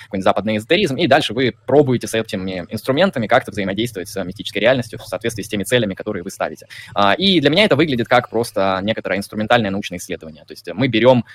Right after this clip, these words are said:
а, какой-то опыт, да, мы берём желание человека, мы его обращаем в символическую форму, и дальше мы эту символическую форму через трансовое состояние каким-то образом активируем, забываем и ждём, собственно, а, результата этого магического ритуала. И где-то работает, где-то не работает. Для меня это выглядит как вот такая, знаете,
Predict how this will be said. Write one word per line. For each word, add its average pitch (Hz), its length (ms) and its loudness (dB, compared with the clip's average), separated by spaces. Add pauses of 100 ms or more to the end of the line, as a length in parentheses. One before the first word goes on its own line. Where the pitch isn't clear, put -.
(140)
а, 90 360 -2 (560)
какой-то 92 680 -2
опыт, - 280 0
да, 107 100 2
мы 101 80 -2
берём 101 180 -4
желание 127 460 0
человека, 139 400 0
мы 127 100 2
его 113 260 4
обращаем 120 400 2
в - 60 -12
символическую 110 540 -4
форму, 190 480 0
и 110 80 -2
дальше 147 220 4
мы 113 60 2
эту - 100 -4
символическую 104 420 -4
форму 98 200 0
через - 220 -14
трансовое 101 300 -2
состояние 95 320 -2
каким-то 101 220 -8
образом 113 200 -2
активируем, 190 380 0 (160)
забываем 147 420 4
и 110 60 0
ждём, 135 240 2
собственно, 101 460 -2 (220)
а, 87 200 0
результата 117 520 2
этого 101 220 -2
магического 98 360 -4
ритуала. 80 320 -4
И 156 300 2 (220)
где-то 175 200 4
работает, 120 400 2
где-то 110 220 -2
не 113 120 2
работает. 95 340 -2
Для - 100 -4
меня 175 120 2
это 117 100 -2
выглядит 107 300 -4
как 113 180 2
вот 104 140 0
такая, 98 240 2
знаете, 101 260 -2